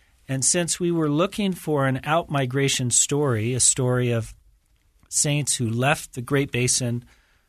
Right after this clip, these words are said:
to go out into the larger world or never came to the Great Basin, in the case of Connie Taylor and Paul Bang, we started to investigate an out-migration story in Cincinnati.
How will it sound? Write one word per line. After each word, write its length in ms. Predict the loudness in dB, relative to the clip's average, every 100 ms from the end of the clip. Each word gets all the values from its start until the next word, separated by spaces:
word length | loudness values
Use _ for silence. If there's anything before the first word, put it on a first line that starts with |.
| _
to 120 | -6
go 420 | -2 0 0 0 -2
out 260 | -2 -2 -2
into 680 | 0 0 0 0 2 2 -2 -4
the 80 | -2
larger 400 | 0 2 2 0
world 340 | 0 2 0 0
or 220 | 0 0
never 560 | 2 0 0 0 0 -2 -8 -10
came 340 | 0 2 2
to 80 | 2
the 100 | 0
Great 280 | 0 -2 0
Basin, 440 | 0 0 0 0
in 120 | 0
the 80 | 0
case 380 | -2 -2 0 0
of 180 | -2 -8 _ _ _ _ _ _
Connie 280 | 0 0 0
Taylor 360 | -2 0 0
and 100 | 0
Paul 220 | 0 0 0
Bang, 400 | 0 0 0 -4 _ _ _ _ _ _ _ _
we 180 | -8 -2
started 460 | 0 2 2 2 0
to 120 | -2
investigate 960 | 0 2 2 0 0 0 0 -4 -12 -20 _ _ _ -4
an 120 | 0
out-migration 680 | 0 0 -2 0 0 0 -2
story 360 | 0 0 2 0
in 100 | 0
Cincinnati. 800 | -2 0 0 0 0 0 -4